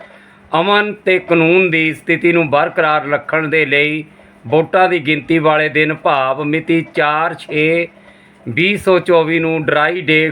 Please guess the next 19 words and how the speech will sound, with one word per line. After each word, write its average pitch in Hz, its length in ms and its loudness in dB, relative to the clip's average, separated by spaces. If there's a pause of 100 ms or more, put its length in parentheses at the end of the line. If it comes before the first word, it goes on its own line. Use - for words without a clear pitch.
ਘੋਸ਼ਿਤ 139 380 0
ਕਰਨ 143 340 -2
ਦੀ 147 260 -2 (920)
ਜ਼ਰੂਰਤ 151 580 0 (560)
ਹੈ। 131 320 -4 (600)
ਇਸ 175 220 0
ਲਈ 170 180 2
ਲੋਕ 160 360 0
ਸਭਾ 180 600 0 (880)
ਚੋਣਾਂ 165 440 0
ਵੀਹ 160 280 0
ਸੌ 208 160 2
ਚੌਵੀ 170 400 2
ਨੂੰ 170 120 -2
ਮੁੱਖ 185 260 -4
ਰੱਖਦੇ 165 440 0
ਹੋਏ 170 300 0
ਜ਼ਿਲ੍ਹਾ 180 360 2
ਮੈਜਿਸਟ੍ਰੇਟ 170 840 -2